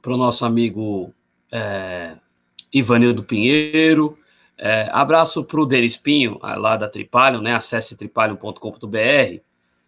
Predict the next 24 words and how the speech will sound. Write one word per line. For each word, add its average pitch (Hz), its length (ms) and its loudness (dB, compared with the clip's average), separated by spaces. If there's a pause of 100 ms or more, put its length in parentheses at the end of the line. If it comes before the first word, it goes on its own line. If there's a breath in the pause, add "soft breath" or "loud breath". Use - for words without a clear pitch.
(260)
Ele 196 140 -8
falou 175 400 0
de 143 100 0
elogio 143 380 2
pro 127 160 -12
Dória, 151 320 4
mas 170 200 -4
é, - 180 0
mas 208 200 -2
é 208 120 0
que 202 100 -16
tá, 165 500 2
tudo - 200 -12
bem. 165 360 -4 (220)
Só 151 240 -6
que 170 140 -4
aí, 185 680 0
olha 170 220 4
o - 20 -2
que - 80 -4
o 147 40 -2
Dória 127 280 4
fez 107 320 -2
hoje - 300 -12